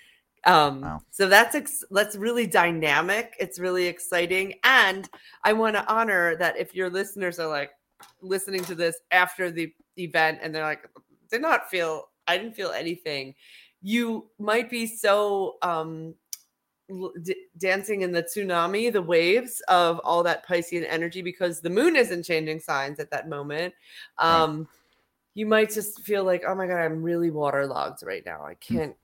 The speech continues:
Speaker 1: I'm, and, and you might be also be feeling this incredible almost moment of Pluto entering Aquarius, which is heavy.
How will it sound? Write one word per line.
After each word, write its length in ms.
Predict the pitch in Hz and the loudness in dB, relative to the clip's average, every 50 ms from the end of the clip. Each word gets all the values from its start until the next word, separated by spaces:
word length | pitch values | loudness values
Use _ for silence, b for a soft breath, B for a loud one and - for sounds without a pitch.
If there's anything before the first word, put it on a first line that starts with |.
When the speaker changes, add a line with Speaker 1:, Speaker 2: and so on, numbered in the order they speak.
| _ | _
Speaker 1:
I'm, 320 | - 156 156 143 139 - - - | -12 -12 -10 -10 -12 -10 -4 0
and, 440 | 165 170 180 175 165 160 156 151 - - - | 4 4 6 6 4 2 -2 -4 -4 2 6
and 280 | 170 175 170 175 180 | 6 6 6 6 4
you 160 | 175 175 175 165 | 2 0 0 0
might 300 | 170 180 175 170 160 - | 0 2 2 2 2 0
be 100 | 170 - | -2 0
also 320 | - 180 165 - 175 160 | 0 -2 -2 0 0 0
be 140 | 156 156 151 | 0 -2 -4
feeling 540 | 147 - 160 147 135 139 135 131 127 135 139 | -6 -6 -4 -2 -2 -2 -2 -2 -4 -6 -4
this 400 | 139 135 123 131 - - - - - | -2 -2 -2 -2 -4 -10 -12 -12 -12
incredible 920 | 117 123 139 143 - - 160 143 131 139 131 139 131 131 131 123 - - 147 _ _ _ _ | -12 -12 -12 -12 -6 -4 -2 -2 -2 -2 -2 -2 0 0 0 -2 -4 -8 -14 _ _ _ _
almost 500 | - 160 165 165 160 151 147 147 147 - | 0 2 2 4 4 2 2 0 -4 -6
moment 460 | 147 131 127 135 131 120 120 113 - | -6 -4 -4 -4 -4 -4 -4 -4 -6
of 200 | - 143 139 - | -8 -10 -10 -10
Pluto 300 | - - 156 139 143 127 | -8 -6 -4 -2 -2 -2
entering 500 | 80 113 135 139 - 143 131 131 127 131 | -2 -4 -8 -8 -8 -8 -8 -8 -8 -10
Aquarius, 640 | 120 - - - 139 127 131 123 113 113 107 - - | -10 -10 -4 0 2 2 2 2 2 -2 -4 -4 -6
which 200 | - 143 139 - | -8 -8 -6 -6
is 160 | 143 139 139 | -6 -6 -6
heavy. 480 | 147 151 135 - - 64 - - 151 | -8 -8 -8 -8 -10 -14 -14 -16 -20